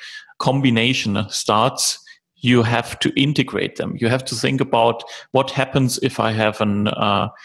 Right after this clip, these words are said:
blackout and my backups are not available. Both things are seen at a s-, as a single items are not relevant, but maybe the combination tends to,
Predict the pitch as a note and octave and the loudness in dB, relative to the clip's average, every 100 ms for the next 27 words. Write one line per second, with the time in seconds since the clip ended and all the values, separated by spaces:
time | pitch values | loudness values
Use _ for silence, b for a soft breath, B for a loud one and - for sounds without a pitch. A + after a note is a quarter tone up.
0 | B B B - C3+ D#3 - C#3 C3+ C3 | B B B 0 2 2 4 4 4 0
1 | - - A#2+ B2 A#2 - A2 G#2+ - B2+ | -4 0 0 0 -2 0 2 0 -2 0
2 | A#2 - - A2 A2 G#2+ - G2 A2 G2+ | -2 -2 0 0 0 -2 -2 -2 -2 -4
3 | F#2+ - - _ _ _ _ _ _ - | -6 -8 -14 _ _ _ _ _ _ -6
4 | - D3+ D#3 D3+ D3 D#3 - - A#2+ B2 | 0 2 2 2 0 -2 -6 -2 2 2
5 | B2 C#3 C#3 - C3+ C3 B2+ B2+ B2 A#2 | 0 -2 -6 -4 0 4 2 2 0 -2
6 | - - - - C3 B2 B2 C#3 C3 A2 | -4 -8 -8 -2 -2 0 0 2 2 2
7 | D3+ - C#3 - - B2+ C3+ A#2 B2+ C3+ | 0 0 0 0 0 0 0 0 2 2
8 | A2+ G#2+ B B _ - - - B2 B2 | 0 -2 B B _ -6 -4 -2 -2 -2
9 | B2 B2+ C3 B2 C#3 C3+ C3 C3 B B | -2 -2 0 0 0 -2 -4 -4 B B
10 | B B - B2+ C3 - - B2+ B2 A#2+ | B B -2 0 0 -4 -2 2 2 2